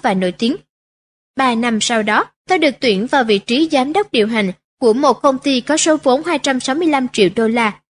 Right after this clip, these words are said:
với mức lương gấp ba lần và được cộng thêm quyền lực chọn mua cổ phần. Ở vị trí mới, tôi đã áp dụng rất nhiều bài học kinh nghiệm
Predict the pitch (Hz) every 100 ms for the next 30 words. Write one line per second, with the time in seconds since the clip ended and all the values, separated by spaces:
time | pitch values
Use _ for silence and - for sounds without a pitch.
0 | _ 285 311 403 - 302 269 370 - -
1 | 302 302 240 170 - _ - 285 285 -
2 | 262 202 285 311 285 262 202 208 - -
3 | 220 175 220 233 226 180 180 214 165 _
4 | _ _ _ _ - 226 208 - 202 -
5 | 262 285 285 440 _ _ _ _ - 349
6 | 370 - - 269 202 208 440 - 277 214
7 | 214 214 190 - 302 285 247